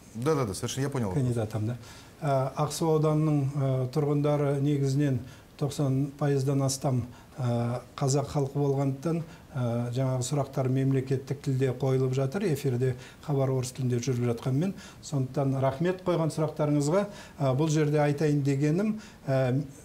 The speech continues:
Speaker 2: Партияның тарапынан, әйтпесе басқа да бер мемлекеттің тарапынан, ә, жол берілмейді қаржыландыруға,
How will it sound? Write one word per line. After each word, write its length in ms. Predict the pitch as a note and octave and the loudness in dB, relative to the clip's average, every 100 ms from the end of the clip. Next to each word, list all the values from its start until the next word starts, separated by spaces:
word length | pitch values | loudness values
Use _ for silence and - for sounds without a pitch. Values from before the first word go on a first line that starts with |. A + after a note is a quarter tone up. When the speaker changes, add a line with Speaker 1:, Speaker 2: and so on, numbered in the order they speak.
| - | -14
Speaker 2:
Партияның 560 | - E3 D#3+ - D#3 D3+ D3+ | 2 4 4 2 2 2 4
тарапынан, 480 | C#3+ C#3 D3 C#3+ C3+ | 2 2 2 2 2
әйтпесе 320 | C3+ - D#3 | 0 0 0
басқа 320 | C#3+ C#3 D#3 | 2 0 0
да 140 | D3 D3 | 2 2
бер 220 | C#3+ C3+ | 2 2
мемлекеттің 640 | C#3+ C#3+ C#3 C#3 C3+ C#3+ | 2 2 2 0 -2 0
тарапынан, 540 | B2+ C#3 C3+ D3 C#3+ C3+ - - - | 0 0 2 2 0 -2 -6 -18 -4
ә, 320 | C3 B2 A#2+ A#2+ - | 0 2 2 -2 -4
жол 240 | B2+ D#3 | 2 2
берілмейді 560 | B2+ C3 D3 E3 C#3+ A#2+ | 4 4 4 4 2 0
қаржыландыруға, 800 | - B2 A#2 A#2+ A#2 A#2 A2 | -2 0 0 0 0 -2 0